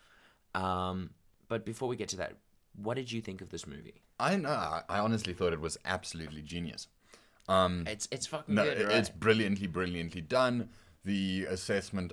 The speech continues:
Speaker 2: of mental illness is brilliantly done.
Speaker 1: The soundtrack's
Speaker 2: The
Speaker 1: awesome.
Speaker 2: soundtrack is genius. Um,
Speaker 1: And the shots.
Speaker 2: The shots are
Speaker 1: So
Speaker 2: great. And Joaquin is just
Speaker 1: Oh, Joaquin, I
Speaker 2: truly,
Speaker 1: mean,
Speaker 2: truly
Speaker 1: I mean,
Speaker 2: brilliant.
Speaker 1: come on.
Speaker 2: Truly brilliant.
Speaker 1: I don't think I've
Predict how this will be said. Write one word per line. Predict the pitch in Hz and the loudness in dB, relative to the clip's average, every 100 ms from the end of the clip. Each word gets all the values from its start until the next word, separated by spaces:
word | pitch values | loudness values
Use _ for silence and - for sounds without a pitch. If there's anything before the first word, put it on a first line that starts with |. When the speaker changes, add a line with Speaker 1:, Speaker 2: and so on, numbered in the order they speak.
| - | 0
Speaker 2:
of | 85 80 82 80 78 78 - - | 2 4 2 -2 -6 -10 -14 -6
mental | 90 85 - | -4 -2 0
illness | 117 127 117 113 | 2 2 0 -2
is | 104 | -2
brilliantly | 98 110 107 107 | 0 0 0 -2
done. | 98 101 98 98 | -2 0 0 -4
Speaker 1:
The | 87 | -2
soundtrack's | - - 82 85 - 85 80 82 | 0 0 -2 -10 -10 -12 -8 -6
Speaker 2:
The | |
Speaker 1:
awesome. | 92 87 110 107 110 | -4 0 4 4 4
Speaker 2:
soundtrack | 107 104 | 0 -2
is | 90 | -6
genius. | 82 101 101 98 92 92 - - - _ _ | 0 2 2 2 0 -4 -8 -12 -20 _ _
Um, | 92 92 90 90 | 2 4 2 0
Speaker 1:
And | 117 117 113 - _ _ _ - | 2 0 -2 -14 _ _ _ -6
the | 110 | 0
shots. | - - 113 - - | 2 2 2 0 -2
Speaker 2:
The | 117 | 0
shots | 110 - - 113 92 - - - | 0 0 -2 -2 -4 -4 -6 -4
are | - | -2
Speaker 1:
So | - 123 | 2 4
Speaker 2:
great. | 104 101 - - | 6 2 -2 4
And | 147 139 | 4 6
Joaquin | 127 120 139 120 | 2 2 4 4
is | 98 | 4
just | 87 107 92 - - | 2 2 2 -2 6
Speaker 1:
Oh, | 131 90 | 8 8
Joaquin, | 104 120 117 85 | 4 0 -2 2
I | |
Speaker 2:
truly, | 120 110 92 | 4 4 2
Speaker 1:
mean, | 78 | 0
Speaker 2:
truly | 87 107 | 0 0
Speaker 1:
I | 82 | 0
mean, | 90 | 2
Speaker 2:
brilliant. | 92 82 69 | 2 4 -2
Speaker 1:
come | 107 | -4
on. | 107 | -6
Speaker 2:
Truly | 82 117 101 76 | -4 0 0 0
brilliant. | 73 69 | -6 -2
Speaker 1:
I | - | 0
don't | 147 202 | 0 0
think | 180 127 | -4 -2
I've | - 98 | 2 2